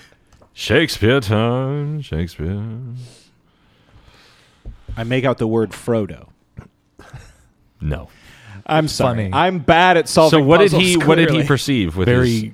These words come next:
Speaker 3: Uh,
Speaker 4: old
Speaker 3: when,
Speaker 4: book.
Speaker 3: when the book was written.
Speaker 1: Okay.
Speaker 2: Okay, can I roll more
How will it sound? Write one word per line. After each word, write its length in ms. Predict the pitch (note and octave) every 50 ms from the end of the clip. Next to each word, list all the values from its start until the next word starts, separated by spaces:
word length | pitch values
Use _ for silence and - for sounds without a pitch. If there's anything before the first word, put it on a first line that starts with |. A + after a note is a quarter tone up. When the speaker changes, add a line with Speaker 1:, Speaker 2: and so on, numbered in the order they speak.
| -
Speaker 3:
Uh, 220 | C#3 C#3 C#3 C3+ A2
Speaker 4:
old 160 | A2 A#2 A2
Speaker 3:
when, 160 | G#2+ E3+ F3 E3+
Speaker 4:
book. 140 | E3+ D3
Speaker 3:
when 140 | D3+ D#3+ F3 F3+
the 80 | F3+
book 260 | D#3+ D3+ D#3+ D#3 -
was 180 | D3 C#3 A#2+ B2+
written. 480 | A2+ B2 B2 - C#3 D#3 F3+ G3 F#3+ F3+ - _ _ _ _ _ _ -
Speaker 1:
Okay. 240 | D#2 D2+ - D2+ D2+ E2+ - _ _ -
Speaker 2:
Okay, 300 | A#2+ - C3 A#2 A#2 B2
can 140 | - F3
I 120 | E3+ F#3 G#3
roll 200 | G3+ G#3+ G#3+ G#3+
more 200 | G#3+ A3 A3